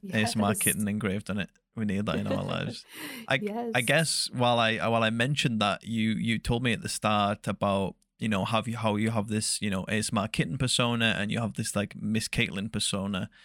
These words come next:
Speaker 1: What, what is the story there? What, why do they kind of both exist? And, and what was the reasoning for,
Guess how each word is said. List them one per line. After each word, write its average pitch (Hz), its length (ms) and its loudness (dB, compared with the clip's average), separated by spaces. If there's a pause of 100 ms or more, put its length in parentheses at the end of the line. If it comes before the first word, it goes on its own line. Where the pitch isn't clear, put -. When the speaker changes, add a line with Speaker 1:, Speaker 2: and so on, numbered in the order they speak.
(180)
Speaker 1:
What, 113 240 0
what 120 200 0
is 113 80 0
the 117 80 0
story 107 380 2
there? 101 260 2
What, 101 200 0
why 110 220 2
do 107 120 -4
they 104 380 -2 (180)
kind 113 220 2
of 104 120 -2
both 107 260 0
exist? 120 600 0
And, 104 160 0
and 104 240 -4
what 107 240 -4
was 107 160 -2
the 104 100 0
reasoning 104 520 0
for, 104 680 0